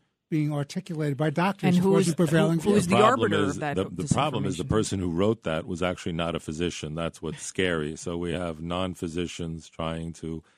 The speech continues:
Speaker 3: tell people how to practice medicine. And during a pandemic, you don't have time for peer-reviewed literature. You need to deal with the people who are actually treating patients on the front line and get their opinion. And that's what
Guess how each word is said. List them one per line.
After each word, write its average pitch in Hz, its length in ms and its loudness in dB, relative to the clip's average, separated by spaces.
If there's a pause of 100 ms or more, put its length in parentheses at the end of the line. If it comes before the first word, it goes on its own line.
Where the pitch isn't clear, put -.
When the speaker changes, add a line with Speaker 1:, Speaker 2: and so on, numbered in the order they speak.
(160)
Speaker 3:
tell 90 200 0
people 82 260 -4
how 82 160 -2
to 82 80 -2
practice 80 480 -6
medicine. 80 420 -8
And 85 120 -10
during 110 260 -4
a 95 60 -8
pandemic, 98 580 -4 (360)
you 90 100 -8
don't 104 220 -2
have 101 180 -6
time 110 360 -2
for 85 200 -8
peer-reviewed 82 560 -4
literature. 78 500 -6 (320)
You 82 140 -8
need 87 460 -2
to 82 220 -8 (380)
deal 92 300 2
with 87 140 -2
the - 100 -10
people 92 320 -2
who 85 60 -2
are 82 80 2
actually 87 300 -4
treating 117 380 -2
patients 87 380 -4
on 80 100 -6
the 82 80 -10
front 92 280 -6
line 87 280 -4
and 85 100 -4
get 85 200 -4
their 107 200 0
opinion. 78 460 -6
And 80 160 -6
that's 90 240 -6
what 92 240 -4